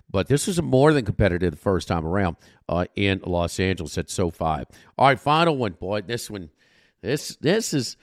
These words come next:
all of a sudden re-, pretty doggone. How about the Pittsburgh Steelers are still in it? That ov-, win total at eight and a half. I am, I was fading the, uh, the Steelers. I, I, I did not expect them to get to, uh,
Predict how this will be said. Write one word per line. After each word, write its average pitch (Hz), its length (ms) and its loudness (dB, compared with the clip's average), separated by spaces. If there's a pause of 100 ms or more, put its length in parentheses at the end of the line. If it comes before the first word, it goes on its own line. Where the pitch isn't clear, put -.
(340)
all 151 280 2
of 139 60 -2
a 123 40 -6
sudden 135 320 -2
re-, 117 140 -2
pretty 139 400 -2
doggone. 123 440 4
How 135 120 2
about 151 260 0
the 98 80 -2
Pittsburgh 113 540 4
Steelers 117 540 0
are 95 160 0
still 113 500 -2
in 113 200 -2
it? 98 220 -6
That 147 260 0
ov-, 156 320 6
win 156 220 2
total 160 480 6
at 113 200 -2
eight 160 220 2
and 160 100 0
a 143 120 0
half. 131 400 2 (640)
I 165 220 4
am, 160 220 2 (800)
I 160 120 8
was 175 200 4
fading 170 320 6
the, 113 300 0
uh, 110 100 6
the 101 120 2
Steelers. 90 600 0
I, 135 380 6 (100)
I, 131 260 0
I 131 100 2
did 127 180 2
not 131 240 4
expect 135 400 0
them 127 240 0
to 104 440 -2
get 131 260 0
to, 113 280 2
uh, 101 160 6